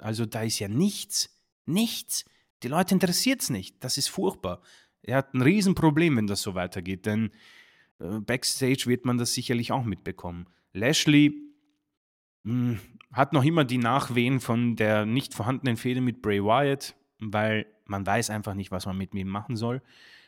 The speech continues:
Und Bronson Reed, ja, ist vielleicht sogar der Gewinner, denn er darf ein bisschen was zeigen, sein Geld verdienen.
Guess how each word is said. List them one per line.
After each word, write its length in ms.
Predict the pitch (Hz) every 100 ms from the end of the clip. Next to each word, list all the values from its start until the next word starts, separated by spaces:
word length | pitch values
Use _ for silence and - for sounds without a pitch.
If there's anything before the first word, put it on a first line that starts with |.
| _
Und 160 | 110 101
Bronson 380 | 120 131 120
Reed, 260 | 107 123 139
ja, 200 | 107 113
ist 160 | 104 -
vielleicht 180 | 117
sogar 140 | - 113
der 120 | 110
Gewinner, 480 | 101 98 139 90 80 -
denn 160 | 92 95
er 100 | 92
darf 240 | 107 110
ein 100 | 113
bisschen 240 | 110 117 101
was 180 | 92
zeigen, 440 | - 95 120 123 117
sein 240 | - 98 95
Geld 220 | 107 113
verdienen. 560 | 104 92 113 127 117